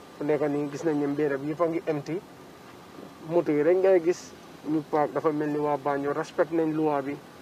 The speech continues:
respect nañ li nga xam ne moom la nguur gi teral, respect nañ ko torop. Mooy ten o'clock lañ wax, ñëpp nekk si seen biir kër yi. Li ma leen wax ni programme bi fa ngeen ko mën a amee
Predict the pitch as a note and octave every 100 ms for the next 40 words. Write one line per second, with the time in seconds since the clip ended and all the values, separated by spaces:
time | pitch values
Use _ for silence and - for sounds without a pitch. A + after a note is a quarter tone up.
0 | - - - - B2 D3+ - E3 D#3+ D#3
1 | D3 - - - C#3+ D#3 D#3 D3 D3+ D3+
2 | D3+ D3 D3 C#3+ C#3+ C#3+ - D#3 C#3+ C#3+
3 | - - - - - - - - - -
4 | - C3+ D3 - D3+ D3+ D3 C#3 C#3 D#3+
5 | D#3 - - - C3+ D3+ C#3+ - E3 -
6 | E3 D#3 D3+ D3+ C#3+ C3+ - - - -
7 | D3 E3+ D3 E3 D#3+ D#3 C#3+ F3 D#3 C#3+
8 | C#3 - D3 C#3 - - - - - -
9 | - - - - - - - - - C#3
10 | D#3 D#3+ D#3 D3+ D3 C#3 E3 D3 D3 C#3+
11 | C3+ D3 D3 C#3+ C#3+ C#3+ C#3 C#3+ C#3